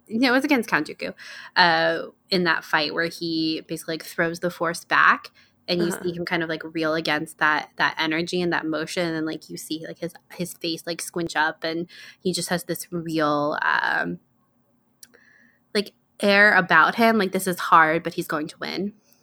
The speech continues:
Speaker 2: Uh-huh.
Speaker 1: kind of feel. Uh, heroic. It's heroic, but it's also, like, "I'm here to get stuff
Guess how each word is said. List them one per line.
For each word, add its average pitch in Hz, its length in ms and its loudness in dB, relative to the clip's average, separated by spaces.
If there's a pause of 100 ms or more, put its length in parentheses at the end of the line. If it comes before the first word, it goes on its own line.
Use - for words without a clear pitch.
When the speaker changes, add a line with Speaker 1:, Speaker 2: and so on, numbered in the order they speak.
Speaker 2:
Uh-huh. 190 220 -6
Speaker 1:
kind 196 140 -4
of 208 60 -6
feel. 240 240 0 (540)
Uh, 170 520 2 (240)
heroic. 320 500 4
It's - 140 -10
heroic, 226 400 2
but 196 100 0
it's 190 120 0
also, 180 240 4
like, 151 300 -2 (600)
"I'm 170 140 -2
here 165 160 -4
to 147 80 -6
get - 340 -8
stuff - 380 -12